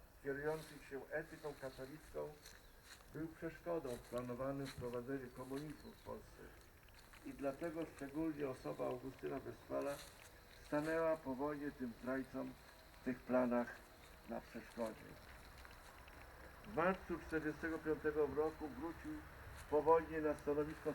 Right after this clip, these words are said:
sekretarza starostwa wejherowskiego, mając nadzieję, że jako osoba publiczna, znana i ceniona na całym Pomorzu,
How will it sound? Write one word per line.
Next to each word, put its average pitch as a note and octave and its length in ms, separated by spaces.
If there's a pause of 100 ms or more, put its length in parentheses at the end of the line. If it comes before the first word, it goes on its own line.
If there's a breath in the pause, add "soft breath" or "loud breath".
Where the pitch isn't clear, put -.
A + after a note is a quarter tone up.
sekretarza C#3 560
starostwa B2 600
wejherowskiego, B2+ 920 (720 loud breath)
mając E3 360 (100)
nadzieję, D#3 540
że C3+ 120
jako D3 280
osoba C#3+ 320
publiczna, C3+ 680 (500 loud breath)
znana D#3+ 560
i D#3 80
ceniona D3+ 560
na C3+ 120
całym D3+ 280
Pomorzu, B2+ 640